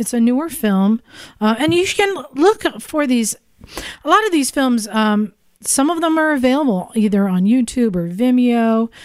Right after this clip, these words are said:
You can find them. That's how we found a lot of them to invite him to be a part of it.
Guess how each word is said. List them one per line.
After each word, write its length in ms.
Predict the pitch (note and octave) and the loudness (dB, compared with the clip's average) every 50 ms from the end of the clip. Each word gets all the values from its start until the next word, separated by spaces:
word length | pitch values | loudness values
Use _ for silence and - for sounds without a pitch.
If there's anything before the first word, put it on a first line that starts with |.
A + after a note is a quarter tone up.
| - - - | -18 -8 -2
You 160 | - B3 C4 | 0 0 0
can 280 | A#3+ - E4 E4 F4 E4+ | 0 -2 -2 -2 -2 -2
find 340 | - - A#3+ G#3+ G#3 G3 F#3+ | -2 -2 0 2 2 2 2
them. 80 | F#3 F#3+ | 2 0
That's 180 | G#3 A3 - | 0 -2 -2
how 80 | - A#3 | -2 0
we 160 | G#3+ A#3+ A#3 | 0 0 0
found 300 | A3+ - G#3 G3+ G3+ G3 | 0 0 0 0 2 2
a 40 | F#3+ | 2
lot 220 | F#3 F3+ F3+ F3+ F3+ | 0 0 0 0 0
of 60 | E3+ | 0
them 200 | F3+ F3 F3 F3 | 0 0 0 -2
to 160 | - - F#3+ | -2 -2 -2
invite 240 | F3+ E3 F3+ F3+ F3+ | 0 0 0 0 2
him 120 | F3+ F3 D#3+ | 2 0 0
to 60 | E3+ | 0
be 100 | E3+ E3 | -2 -2
a 40 | E3 | -2
part 220 | - - A#3 B3+ | -2 -2 0 0
of 60 | B3 F#3 | 0 0
it. 140 | E3+ - | -2 -4